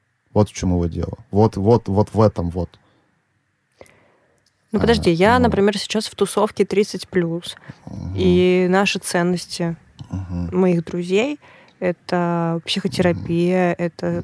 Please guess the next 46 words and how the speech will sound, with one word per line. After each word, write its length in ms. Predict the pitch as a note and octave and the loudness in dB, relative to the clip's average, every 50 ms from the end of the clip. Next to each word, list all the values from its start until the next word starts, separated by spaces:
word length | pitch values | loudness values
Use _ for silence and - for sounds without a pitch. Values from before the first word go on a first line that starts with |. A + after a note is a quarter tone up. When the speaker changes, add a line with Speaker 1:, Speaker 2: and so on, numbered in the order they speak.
| F#2 - | -4 -2
Speaker 2:
полностью 340 | F#3 F#3+ G3+ G3 - - | 0 0 0 0 -2 -4
там 120 | - F3 F3 | -4 -2 -2
свое 200 | - - F3+ G3+ | 0 0 0 0
здоровье, 760 | G3 G3+ G3+ F3+ E3+ E3 E3 D#3+ E3 D#3+ E3+ E3+ E3 E3+ F3 - - - - | 2 2 2 4 4 4 4 4 2 2 0 0 -2 -2 -4 -6 -12 -20 -18
Speaker 1:
Мгм. 280 | - - - G2 G2 - _ _ | -18 -16 -16 -16 -18 -18 _ _
Speaker 2:
спорт. 720 | - - - - - - F3 E3 E3 E3 E3 F3 - - - - _ _ _ _ _ _ _ _ _ _ _ _ _ _ _ _ _ _ _ _ _ _ _ _ _ _ - - _ _ _ - | -14 -12 -12 -8 -2 0 0 2 2 2 0 -2 -6 -14 -20 -20 _ _ _ _ _ _ _ _ _ _ _ _ _ _ _ _ _ _ _ _ _ _ _ _ _ _ -20 -20 _ _ _ -2
Speaker 1:
То 80 | - F#2+ | 2 2
Speaker 2:
Это 80 | - | 2
Speaker 1:
есть, 100 | F#3 E3+ F3+ | 2 2 2
Speaker 2:
же 200 | F#3 F#3 F3 - | 2 0 0 -2
Speaker 1:
э, 180 | - F2+ - - | -4 -4 -4 -4
капиталистический 760 | - A2 - G2+ - G#2+ G#2 G2+ - - - - - - G#2 | -4 -2 -2 2 2 4 4 4 2 -2 -6 -6 -2 0 0
аспект 460 | G2 - - - B2+ B2 - - - - | 0 0 2 0 0 0 0 -4 -10 -6
их 220 | - G#2 G2 - - | -4 -4 -4 -4 -6
обходит 380 | - - - - G2+ F#2+ F2 | -8 -4 -2 0 0 0 -2
стороной. 380 | - - - F#2 F#2+ G2 F2+ F2 | -2 -4 -2 0 0 0 2 2
Они 120 | F2+ F#2 F#2 | 2 2 0
живут 300 | F2+ F#2 F#2 F2 - - | 0 0 -2 -2 -2 -2
в 40 | G2+ | -2
лесу. 440 | F#2+ G2 - - - D#3 F3+ G3+ - - _ _ _ - - _ _ _ _ _ - | -2 -2 -2 0 0 0 0 0 -2 -6 _ _ _ -20 -20 _ _ _ _ _ -2
То 60 | - | 2
есть 120 | F#2+ F#3 | 4 6
Speaker 2:
Ну, 100 | F#3+ F#3 | 6 8
Speaker 1:
у 20 | F3+ | 8
них, 160 | - - A3 | 10 10 10
Speaker 2:
нет, 140 | G#3+ F3+ E3 | 10 8 8
Speaker 1:
у 60 | A#2 | 8
них 120 | A#2+ - - | 8 8 8
Speaker 2:
я, 100 | - A#2+ | 8 8
Speaker 1:
одна 180 | A2+ G#2+ G#2 A2 | 8 8 8 8
Speaker 2:
ну, 60 | G#2 | 6
Speaker 1:
пара 160 | - A2 G#2+ | 6 6 6
Speaker 2:
подожди, 160 | G#2 G#2+ A2+ C#3 | 8 8 8 8
я 120 | D#3 - | 8 8
не 100 | - B2+ | 8 8
Speaker 1:
обуви. 60 | A#2+ A#2+ | 8 8
Speaker 2:
говорю 240 | A2 A#3 A#3 B3 A#3 | 6 6 6 4 2
с 60 | - | 2
тобой 420 | - A3+ F#3+ F#3 G3 G3 G3 F#3 - | 0 -4 0 2 4 4 4 4 2
сейчас 280 | - - G3 G3+ G3+ | -2 -2 2 2 4
Speaker 1:
Ну, 40 | G#3+ | 4
Speaker 2:
о 20 | - | 2
Speaker 1:
а 40 | |
в 20 | - | 0
Speaker 2:
каком-то, 420 | F#3 - - G3 G3 F#3+ F2+ F2+ | -2 0 2 2 2 2 2 -2
Speaker 1:
чем? 80 | F2+ | -2